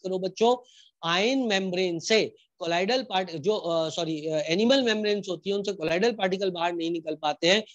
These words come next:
जबकि आयंस बाहर निकल जाते हैं। कल हमारी बात हुई थी, याद करो, बाउमन्स कैप्सूल के बारे में मैंने बताया था ना, तो कोलाइडल साइज के पार्टिकल पीछे रुक जाएंगे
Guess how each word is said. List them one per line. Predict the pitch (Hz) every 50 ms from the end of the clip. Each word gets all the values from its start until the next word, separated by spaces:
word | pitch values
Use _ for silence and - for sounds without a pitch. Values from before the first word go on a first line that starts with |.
| _ _ - 135
जबकि | 131 - - 143 _ - - 170 233 185 - - - - _ _ _ -
आयंस | 160 160 175 202 254 294 294 220
बाहर | 202 190 170 160 185 202 196
निकल | 180 170 156 170 160 156
जाते | 139 135 135 131 139
हैं। | 143 131
कल | - 165 170
हमारी | 165 160 170 175 196
बात | 175 170 175 180 175 196
हुई | 190 185
थी, | 180 190 180
याद | 175 170 170 170 -
करो, | 185 185
बाउमन्स | 165 160 160 160 170 175 180 180 175
कैप्सूल | - 165 156 156 - 175 170 165
के | 170 175
बारे | 160 160 160 170
में | 165
मैंने | 165 165 170
बताया | 165 160 156 160 160 170 175
था | 160 202
ना, | 220 262 311 285 208 - - _ - - - _ -
तो | 277 302 294
कोलाइडल | - 185 160 156 165 190 214 277 285
साइज | 220 233 202 196 196
के | - 214
पार्टिकल | 190 170 165 165 175 175 185 175
पीछे | 160 160 156 156 - 190
रुक | 185 196 190
जाएंगे | 170 208 233 262 277 285 277 214 139